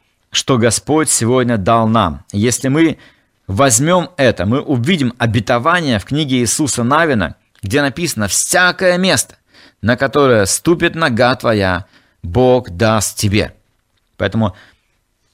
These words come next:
почему сегодня нету, ну, власти Церкви Христовой на этой земле? Да потому что не берёт никто. Пришли целые учения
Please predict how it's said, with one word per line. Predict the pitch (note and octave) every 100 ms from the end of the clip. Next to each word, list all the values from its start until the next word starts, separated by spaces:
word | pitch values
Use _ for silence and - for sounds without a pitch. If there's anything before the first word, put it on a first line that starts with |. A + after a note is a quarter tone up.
| _ _ _ _ _ _
почему | D#3 - G#3 D3
сегодня | - G2+ F2+ F2
нету, | G2 G#2+ G2 E2+ D#2 _ _ -
ну, | G#2 E2
власти | F2 A#2 A#2+ -
Церкви | F2+ - A#2 A2
Христовой | G#2 G#2 - A#2+ A2+ G#2+
на | G2 G#2+
этой | G#2+
земле? | F#2 G2+ G2+ A#2 -
Да | C3
потому | F#3+ G3+ G3 F3
что | - F3
не | F3
берёт | F#3+ G#3 -
никто. | F2+ - - - _ _ _ _ _ _ _ _ _ _ -
Пришли | C3+ D3+ D3+
целые | - D#3 E3 E3+
учения | - F3+ F#3 C#3+ E2+